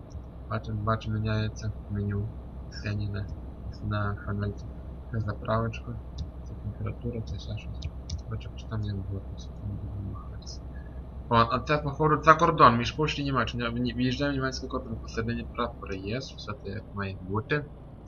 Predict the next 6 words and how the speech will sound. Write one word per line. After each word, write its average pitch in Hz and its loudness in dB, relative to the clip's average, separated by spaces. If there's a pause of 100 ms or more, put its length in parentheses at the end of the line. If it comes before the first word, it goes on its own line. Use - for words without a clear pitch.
(680)
Ща - -2
тормозим, 127 2
ну 127 -4
че 131 -4
ты 127 -2
делаешь? 104 2